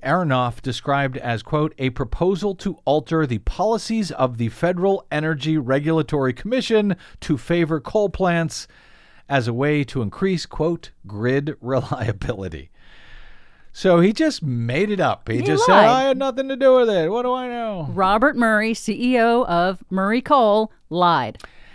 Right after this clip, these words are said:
Speaker 1: And I know, shocking, breaking news.
Speaker 2: <laughs>
Speaker 1: And, uh, by the way, Governor Per-, then Texas Governor Perry, now Energy Secretary Rick Perry,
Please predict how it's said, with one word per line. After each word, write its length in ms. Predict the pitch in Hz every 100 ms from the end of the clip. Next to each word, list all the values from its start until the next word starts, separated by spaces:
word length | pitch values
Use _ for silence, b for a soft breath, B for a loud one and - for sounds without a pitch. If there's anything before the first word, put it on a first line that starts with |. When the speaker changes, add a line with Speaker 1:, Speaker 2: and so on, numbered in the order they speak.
| B B
Speaker 1:
And 480 | 127 131 131 131 127
I 160 | 123 110
know, 280 | 113 104 87
shocking, 640 | - 117 107 - 92 78 -
breaking 360 | 113 117 113
news. 480 | 104 107 - - - 247
Speaker 2:
<laughs> 40 |
Speaker 1:
And, 460 | 123 120 117 120 113
uh, 140 | 113
by 180 | 104 117
the 140 | 113
way, 220 | 147 143 117
Governor 400 | 131 120 113 90
Per-, 400 | - 185 175 123
then 520 | 127 175 170 113 -
Texas 420 | - 143 - 131
Governor 440 | 101 127 110 107 92
Perry, 420 | - 143 127 110
now 380 | 113 117 127 120
Energy 400 | 120 135 156 113
Secretary 460 | 110 113 - 113 98
Rick 220 | 98 -
Perry, 380 | 135 143 135